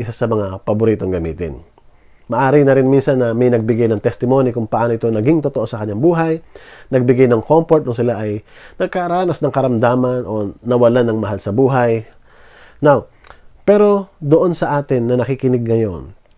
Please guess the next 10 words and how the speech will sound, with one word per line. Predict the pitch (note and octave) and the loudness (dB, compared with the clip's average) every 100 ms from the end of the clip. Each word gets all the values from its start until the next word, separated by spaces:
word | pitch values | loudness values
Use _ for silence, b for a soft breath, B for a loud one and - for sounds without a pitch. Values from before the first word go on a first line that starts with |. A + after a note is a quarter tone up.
| _ - _ _ - - b b b b | _ -20 _ _ -20 -20 b b b b
maaring | B2+ - F3+ F3+ F3 F3 E3 E3 | 2 4 4 2 2 2 -2 -4
iniisip | E3+ E3 E3+ D3 E3+ | 2 2 2 0 0
natin, | D#3 D3 D3 C3+ B2+ C3+ C#3+ C#3+ | 0 0 -2 -2 -4 -8 -14 -6
mapanghahawakan | D#3+ E3+ G3 F3 G3 F#3+ E3 D#3+ D#3 D3 | -4 0 0 2 0 0 -2 -2 -4 -2
nga | C3 C3 | -2 -2
bang | B2+ A#2+ A2+ | -2 -2 -4
talaga | - A2+ G#2 G#2 E2+ b b b b C3+ | -4 -2 -2 -4 -6 b b b b -6
itong | C3 C#3+ | -2 0
talata | C3 B2 B2 B2 A2+ | 2 2 0 -2 -4
na | A2 | -4